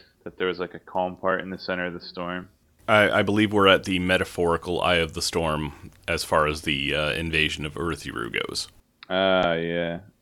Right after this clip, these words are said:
Speaker 1: But, yeah, that's kind of like a
Speaker 2: But for
Speaker 1: it's
Speaker 2: tuning
Speaker 1: kind of
Speaker 2: forks,
Speaker 1: like a myth, but probably also real, 'cause that's how real storms often work.
Speaker 2: For the tuning fork section,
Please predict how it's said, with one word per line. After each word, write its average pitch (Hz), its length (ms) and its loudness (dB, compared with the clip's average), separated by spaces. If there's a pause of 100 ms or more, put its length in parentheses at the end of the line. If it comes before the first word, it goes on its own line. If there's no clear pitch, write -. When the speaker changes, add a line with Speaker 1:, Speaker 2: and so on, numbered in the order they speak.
(180)
Speaker 1:
But, 87 160 -4
yeah, 85 200 -2
that's 92 280 0
kind 92 300 -4
of 85 100 -8
like 85 300 -6
a 87 220 -8 (360)
Speaker 2:
But - 300 0
for 104 160 0
Speaker 1:
it's - 120 -4
Speaker 2:
tuning 143 200 6
Speaker 1:
kind 117 100 6
of 104 60 4
Speaker 2:
forks, 92 460 4
Speaker 1:
like - 20 0
a - 20 2 (120)
myth, - 60 -14 (360)
but - 180 -4
probably 85 440 0
also 82 300 -2
real, 85 320 -2
'cause 90 160 -6
that's 87 220 0
how 87 100 2
real 85 340 -4 (220)
storms 90 500 -12
often 95 300 -8
work. 90 240 -10 (320)
Speaker 2:
For 113 100 0
the 104 120 0
tuning 156 340 4
fork 90 300 -2
section, 82 480 -2